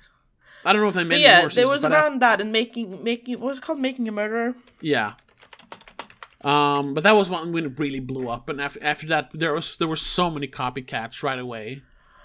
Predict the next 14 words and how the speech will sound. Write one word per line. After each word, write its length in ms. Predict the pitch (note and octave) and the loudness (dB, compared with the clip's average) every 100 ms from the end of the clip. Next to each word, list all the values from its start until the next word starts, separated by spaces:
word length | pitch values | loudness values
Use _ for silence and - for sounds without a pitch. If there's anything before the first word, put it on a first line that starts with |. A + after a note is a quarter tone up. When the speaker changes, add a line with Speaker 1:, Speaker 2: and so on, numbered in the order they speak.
| _ - | _ -6
Speaker 2:
Yeah. 420 | F#3 C3+ C#3 C3+ | -2 2 2 0
Speaker 1:
Um, 340 | C3 C3+ C3+ B2+ _ _ | -2 -6 -12 -16 _ _
Speaker 2:
Well, 100 | - | 2
yeah, 120 | B3 A3 | 6 6
Speaker 1:
and 80 | |
I 20 | F#3+ | 6
mean 100 | A3+ | 2
Speaker 2:
Making 140 | B3 | 0
a 20 | A3 | 0
Murderer 240 | G#3 F#3+ | 0 0
came 320 | G#3+ G3+ F#3+ | -2 -4 -2
one 240 | F#3+ G3 F#3+ | -2 -2 0
year 180 | F#3 | 0
after, 640 | D#3+ E3 E3+ - E3 C#3+ | 2 2 -2 -8 -6 -6